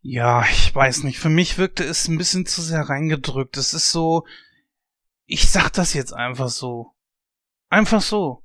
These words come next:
Es passt hier zwar jetzt nicht rein, aber ich sag's einfach mal so. Er hätte auch Supercalifragilistik-Expialigetisch sagen können. Da, äh, es, es passte da einfach nicht rein.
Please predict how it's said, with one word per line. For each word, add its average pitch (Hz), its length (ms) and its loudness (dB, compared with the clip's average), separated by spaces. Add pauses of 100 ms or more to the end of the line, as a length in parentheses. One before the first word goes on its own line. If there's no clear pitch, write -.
(140)
Es 180 120 -6
passt - 300 2
hier 185 100 -10
zwar 165 220 -6
jetzt 165 220 -10
nicht 139 200 -12
rein, 214 240 0
aber 190 320 -4
ich - 180 -10
sag's - 240 -4
einfach 127 340 -8
mal 120 220 -8
so. 117 260 -12 (1080)
Er 147 80 2
hätte 180 260 2
auch 160 180 -4
Supercalifragilistik-Expialigetisch 175 2500 -6
sagen 139 340 -4
können. 160 420 -2 (640)
Da, 151 160 -2
äh, 165 280 -2
es, - 300 -10
es - 160 -6
passte 196 420 -2
da 165 120 -2
einfach 147 320 -4
nicht 139 240 -8
rein. 151 420 -2